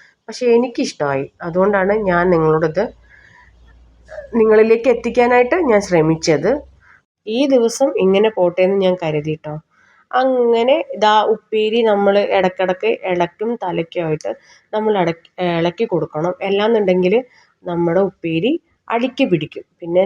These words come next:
ചി-, തീയെ വെക്കുമ്പോൾ നല്ല കത്തിക്കരുത്, ചെറിയ തീയിൽ തന്നെ കത്തിക്കുക ട്ടോ. ഈ ഗ്യാസുമ്മലാവുമ്പോൾ കുഴപ്പമില്ല, അടുപ്പത്ത് വെക്കുമ്പോൾ ചെറിയ തീയിൽ തന്നെ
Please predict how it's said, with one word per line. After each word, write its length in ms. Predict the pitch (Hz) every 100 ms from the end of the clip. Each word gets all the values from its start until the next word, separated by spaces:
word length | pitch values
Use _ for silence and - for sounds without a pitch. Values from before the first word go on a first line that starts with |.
| 190
ചി-, 260 | - 214 202 _ _
തീയെ 380 | 233 240 254 285 277
വെക്കുമ്പോൾ 560 | 233 - 208 202 196 254 269 _ _ _ - 190
നല്ല 440 | 185 202 214 247 240
കത്തിക്കരുത്, 680 | 180 - 175 180 160 151 208 277 - _ _ _ -
ചെറിയ 260 | 220 226 233
തീയിൽ 220 | 233 220 214
തന്നെ 160 | 226 233
കത്തിക്കുക 420 | 175 - 156 165 160
ട്ടോ. 120 | 151 147 - _ _ _ 175
ഈ 40 | 180 175
ഗ്യാസുമ്മലാവുമ്പോൾ 880 | 180 170 185 214 247 233 220 220 269 269
കുഴപ്പമില്ല, 580 | 196 185 185 160 156 180 262 _ _ _ 190
അടുപ്പത്ത് 380 | 190 196 196 208
വെക്കുമ്പോൾ 460 | 220 - 208 208 254 302 -
ചെറിയ 240 | 190 190 190
തീയിൽ 200 | 190 190
തന്നെ 180 | 190 214